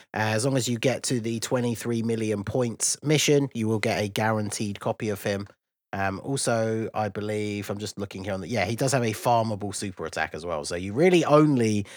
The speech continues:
need to get the one copy if you do wanna try him out for yourself. But the other new thing that we have coming in terms of an actual brand new card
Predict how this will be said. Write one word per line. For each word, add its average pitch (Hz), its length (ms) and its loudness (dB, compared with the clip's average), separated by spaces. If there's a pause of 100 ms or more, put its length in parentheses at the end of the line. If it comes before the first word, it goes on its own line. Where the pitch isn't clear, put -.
(160)
need 113 220 -2
to - 80 -2
get 101 180 -4
the 110 60 -4
one 104 320 -4
copy 92 480 -6
if 85 200 -10
you 95 100 -8
do 95 160 -6
wanna 90 280 -8
try 95 220 -4
him 90 80 -6
out 90 120 -6
for 98 120 -10
yourself. 85 480 -6
But 95 240 -2 (340)
the 156 80 8
other 226 180 12
new 196 220 10
thing 175 220 4
that 151 80 0
we 147 80 2
have 147 200 4
coming 143 300 2
in 131 140 -2
terms 139 260 0
of 120 80 -4
an 127 140 -6
actual 139 360 -2
brand 127 460 0
new 165 220 4
card 110 460 0